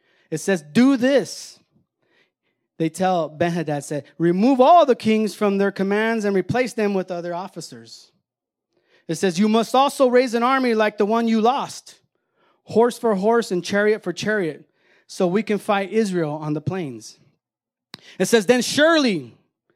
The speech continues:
surely," man, they had confidence, didn't they? Boy, the enemy has confidence sometimes. He says, "Surely we will be stronger than they." He agreed with them and acted accordingly. Enemy agreeing with the enemy.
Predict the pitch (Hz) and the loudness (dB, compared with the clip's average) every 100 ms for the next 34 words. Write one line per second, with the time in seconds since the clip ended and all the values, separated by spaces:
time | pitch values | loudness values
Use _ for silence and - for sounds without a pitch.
0 | _ _ _ - - 294 294 254 202 226 | _ _ _ -14 0 4 4 2 0 0
1 | 233 233 226 233 233 208 165 160 156 156 | 0 0 0 -2 -4 -6 -4 -8 -8 -8
2 | 170 151 139 _ _ _ _ _ _ _ | -8 -10 -12 _ _ _ _ _ _ _
3 | _ _ 170 196 208 208 208 196 202 202 | _ _ -6 -2 0 0 -2 -2 -4 -2
4 | 202 196 185 185 175 160 156 147 156 151 | -4 -4 -8 -10 -10 -8 -10 -10 -10 -8
5 | 151 143 139 _ _ _ _ _ _ - | -8 -10 -14 _ _ _ _ _ _ -4
6 | 196 233 220 - 349 349 277 247 254 247 | 0 2 2 4 4 6 4 4 4 4
7 | 226 - 247 247 254 240 226 220 247 277 | 2 2 2 4 2 2 2 2 2 2
8 | 302 - _ _ _ _ - _ _ - | 0 -10 _ _ _ _ -20 _ _ 0
9 | 254 247 185 269 320 226 202 196 214 208 | 4 4 2 -2 0 0 0 -2 -4 -12
10 | _ _ _ _ - 170 190 208 - 160 | _ _ _ _ -6 -6 -4 -8 -6 -6
11 | 160 196 208 185 120 - _ _ _ _ | -6 -6 -8 -10 -16 -20 _ _ _ _
12 | _ _ _ _ _ 156 180 196 196 185 | _ _ _ _ _ -10 -6 -4 -4 -6
13 | 165 180 196 196 180 139 113 113 | -6 -6 -6 -8 -12 -14 -18 -20